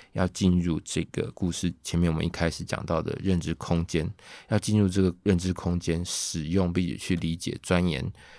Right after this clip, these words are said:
里面的这个知识，是需要有一定的体力跟一定的限制的。那这个Eve并没有进入这个认知空间，通过这个进入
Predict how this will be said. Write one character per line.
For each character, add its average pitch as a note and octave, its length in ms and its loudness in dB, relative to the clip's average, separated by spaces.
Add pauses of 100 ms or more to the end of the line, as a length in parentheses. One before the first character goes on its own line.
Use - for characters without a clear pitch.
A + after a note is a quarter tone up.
(140)
里 F2 100 0
面 F2 280 4
的 E2 180 -4
这 F2 140 -2
个 - 240 -4 (200)
知 F2+ 160 -2
识， - 320 -2
是 - 220 -6
需 - 280 -2
要 F2 120 6
有 C2 160 -2
一 D#2 80 -6
定 F#2 220 4
的 D#2 100 0
体 - 240 -8
力 D2+ 220 0
跟 D#2+ 200 2
一 - 120 -4
定 E2+ 200 0
的 D#2 80 -2
限 - 280 -2
制 - 160 -10
的。 - 120 -10 (320)
那 G2+ 160 6
这 F#2+ 140 4
个 F2+ 60 6
Eve E2+ 320 2
并 F2+ 180 6
没 E2 220 2
有 D#2 140 0
进 G2 220 2
入 F2+ 140 2
这 F2 140 0
个 E2 80 2
认 E2+ 120 2
知 E2+ 140 -4
空 E2 220 -2
间， D#2+ 180 -2
通 F2 220 0
过 F2 100 4
这 E2 100 0
个 E2 60 0
进 F2+ 180 -2
入 E2+ 60 2